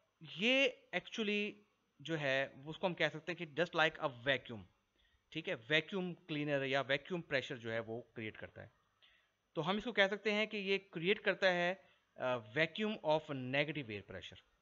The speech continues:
और इसका फ़ायदा ये होता है कि ये रिमूव कर सकता है, अ, dangerous gases,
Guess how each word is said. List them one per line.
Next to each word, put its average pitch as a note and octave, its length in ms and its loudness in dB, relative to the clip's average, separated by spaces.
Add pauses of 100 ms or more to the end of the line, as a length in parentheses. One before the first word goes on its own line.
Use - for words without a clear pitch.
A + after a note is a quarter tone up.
(460)
और C#3 260 2
इसका G#3+ 200 2
फ़ायदा G3+ 260 6
ये A3 100 4
होता F#3+ 240 2
है F3+ 180 -2 (180)
कि G3 60 -6
ये F#3 120 2
रिमूव F#3 300 2
कर G3+ 220 4
सकता - 280 -4
है, C3+ 360 0 (360)
अ, B2 140 0
dangerous D3+ 520 -2
gases, A2 340 -4